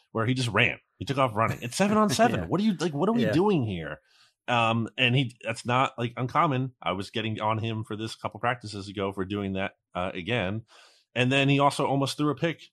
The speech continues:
Speaker 1: to T J Edwards in seven-on-seven. So he had some of his best work in there, but there were some struggles too. He, he should have,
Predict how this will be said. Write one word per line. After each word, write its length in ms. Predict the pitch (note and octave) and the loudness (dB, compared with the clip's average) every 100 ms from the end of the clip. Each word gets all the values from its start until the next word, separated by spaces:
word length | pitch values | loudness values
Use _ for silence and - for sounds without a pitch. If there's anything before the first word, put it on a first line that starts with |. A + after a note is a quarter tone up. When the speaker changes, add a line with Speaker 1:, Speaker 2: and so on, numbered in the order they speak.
| - | -12
Speaker 1:
to 180 | - G2+ | -8 -8
T 220 | - B2+ | -6 -4
J 140 | C3 | -2
Edwards 300 | C#3 B2 E2+ | -2 -2 -4
in 120 | E2+ | -6
seven-on-seven. 800 | E2 F2+ D#2+ D#2 D2+ E2 C#2 C#2+ | -6 -4 -4 -6 -8 -8 -10 -10
So 280 | D2+ D#2+ D#2+ _ _ | -6 -6 -6 _ _
he 100 | - | -2
had 120 | C3 | -2
some 100 | C#3 | 0
of 80 | C3+ | 0
his 140 | C3 G2+ | -2 0
best 240 | B2 - | -2 -2
work 180 | C3+ D3 | -6 -4
in 100 | C#3 | -6
there, 200 | C3+ C#3 | -2 -2
but 120 | B2+ | -2
there 80 | G#2+ | -4
were 60 | A2+ | -4
some 200 | A2+ G#2+ | -6 -4
struggles 440 | A#2+ A2+ B2+ A#2+ | -4 -2 -6 -8
too. 240 | - D3+ | -6 -4
He, 260 | E2 G#2+ G2+ _ _ _ | -4 -6 -10 _ _ _
he 120 | A#2 | -6
should 200 | A2+ D3 | 0 0
have, 220 | D3 G2+ | 0 -2